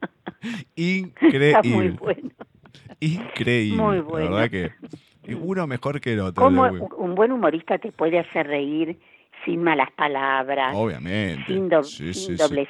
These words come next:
Speaker 2: sentidos, sin, sin eso que ahora se utiliza tanto, ¿no?
Speaker 1: <laughs>
Speaker 2: Simplemente
Speaker 1: Exactamente.
Speaker 2: con el buen humor.
Speaker 1: Bueno, el del pelado de la semana pasada tuvo bastantes
Speaker 2: Estuvo genial.
Speaker 1: repercusiones, ¿no? No, no, te digo que
Speaker 2: ¿Ah,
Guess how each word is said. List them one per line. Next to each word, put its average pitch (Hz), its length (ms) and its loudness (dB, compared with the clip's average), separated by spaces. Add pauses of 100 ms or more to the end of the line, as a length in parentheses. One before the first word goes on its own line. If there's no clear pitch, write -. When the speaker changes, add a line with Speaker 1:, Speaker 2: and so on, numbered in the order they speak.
Speaker 2:
sentidos, 143 920 -4 (540)
sin, 214 580 2 (140)
sin 190 160 0
eso 202 320 2
que 151 120 4
ahora 165 320 4
se - 60 -12
utiliza 147 500 -4
tanto, 131 480 -2
¿no? 123 380 -10
Speaker 1:
<laughs> - 580 -10
Speaker 2:
Simplemente 170 500 2
Speaker 1:
Exactamente. 120 240 2
Speaker 2:
con 160 140 2
el 131 140 -4
buen 147 220 2
humor. 131 420 -4
Speaker 1:
Bueno, 95 260 -2 (220)
el 90 240 -6
del 95 220 -8
pelado 117 600 4
de 95 80 0
la 90 120 -4
semana 107 380 0
pasada 110 580 2
tuvo 95 480 0
bastantes 127 580 0
Speaker 2:
Estuvo 143 160 2
genial. 135 220 -2
Speaker 1:
repercusiones, 104 540 2
¿no? 107 280 -2 (300)
No, 107 260 4
no, 104 180 2
te 90 120 -2
digo 104 220 2
que 90 140 -4
Speaker 2:
¿Ah, 92 80 2